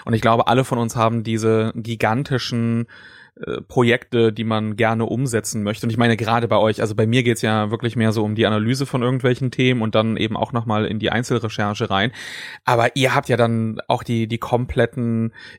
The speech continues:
Interviews mit den Leuten und sonstigen Kram und, äh, ihr habt ja auch wirklich auch noch gute Kameraarbeit dabei. Also die, die Videos wirken alleine dadurch <laughs> auch schon deutlich hochwertiger und ich will gar nicht wissen, wie viel Zeit da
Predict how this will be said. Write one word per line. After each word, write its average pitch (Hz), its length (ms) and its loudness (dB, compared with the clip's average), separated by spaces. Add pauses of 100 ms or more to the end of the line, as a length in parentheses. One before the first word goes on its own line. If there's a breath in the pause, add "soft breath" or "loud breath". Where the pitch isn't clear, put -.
Interviews 123 720 2
mit 120 140 -2
den 117 140 2
Leuten 117 640 2
und 110 340 -2
sonstigen 123 420 0
Kram 117 460 2
und, 110 400 -4
äh, 104 320 -4
ihr 117 160 -2
habt 120 120 -2
ja 113 80 4
auch 113 140 0
wirklich 120 380 -2 (320 loud breath)
auch 120 100 2
noch 117 200 2
gute 123 240 0
Kameraarbeit 113 920 2
dabei. 113 480 0 (300 loud breath)
Also 113 440 2 (120)
die, 127 340 -10
die 113 420 -2
Videos 123 400 0
wirken 131 260 0
alleine 110 360 0
dadurch 113 540 0
<laughs> - 0 -
auch 185 280 2
schon 175 440 2
deutlich 120 640 2 (300 loud breath)
hochwertiger 113 640 2
und 110 60 2
ich 110 100 -4
will 120 60 -2
gar 147 160 0
nicht 120 160 0
wissen, 120 240 -4
wie 113 80 -8
viel 110 240 0
Zeit 113 360 -2
da 110 220 0